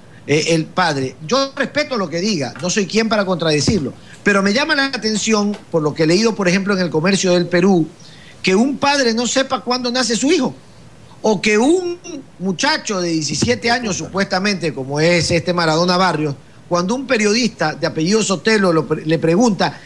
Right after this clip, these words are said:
"¿Qué día naciste?", y él responde, "veinticinco de mayo del noventa y cinco".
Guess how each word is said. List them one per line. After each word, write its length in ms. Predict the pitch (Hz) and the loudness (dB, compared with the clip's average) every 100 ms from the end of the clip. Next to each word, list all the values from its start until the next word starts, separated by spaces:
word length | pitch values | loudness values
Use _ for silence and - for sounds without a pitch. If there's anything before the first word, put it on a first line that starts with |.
| - - | -18 -4
"¿Qué 120 | 330 | 0
día 180 | 330 311 | 2 2
naciste?", 580 | 254 165 180 131 131 117 - - - - - | 0 2 0 -2 -8 -12 -18 -20 -20 -18 -4
y 140 | 202 | 0
él 220 | 233 233 | 0 -2
responde, 600 | 220 208 233 226 220 - - - | -2 -2 0 0 0 -2 -14 -12
"veinticinco 800 | 165 208 208 202 202 294 302 285 | -2 0 0 0 0 0 0 0
de 80 | 247 | 2
mayo 280 | 262 269 254 | 2 2 0
del 100 | 226 | 0
noventa 320 | 208 196 185 | 0 0 0
y 60 | 175 | 2
cinco". 420 | - 143 117 | 2 0 -4